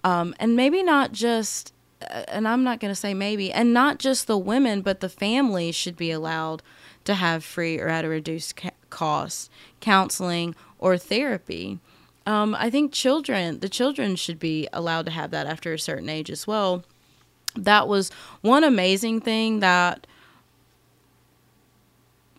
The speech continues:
my child was able to recently, uh, use, not free or at a reduced cost. Now, that was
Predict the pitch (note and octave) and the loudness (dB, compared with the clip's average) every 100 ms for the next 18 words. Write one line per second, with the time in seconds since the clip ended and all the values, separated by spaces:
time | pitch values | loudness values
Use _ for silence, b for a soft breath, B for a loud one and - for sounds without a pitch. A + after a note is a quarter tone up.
0 | _ G3 G3 G3 - G#3+ G#3+ G#3 G#3 - | _ 6 8 8 6 6 6 2 -2 -2
1 | G3+ G3+ G3 G#3 G3+ G3+ G2+ G3+ G2+ G2 | -2 0 -2 0 0 -2 -6 -2 0 0
2 | - - _ - F#3 F3+ F3 - - F#3+ | -2 -8 _ -4 0 0 0 -4 -6 -2
3 | G3+ G#3 G3+ - F3+ F#3 G3 - - - | 0 0 -2 -2 2 4 4 0 -4 0
4 | F#3 G3 F#3 F3+ F3+ F3+ F3 F3 E3+ E3+ | 2 2 0 2 2 2 0 -2 -6 -6
5 | - - A#3+ A3 F3+ F#3 - F3+ F#3 - | -10 0 2 4 2 -2 -4 0 0 -2
6 | F3+ - | -4 -6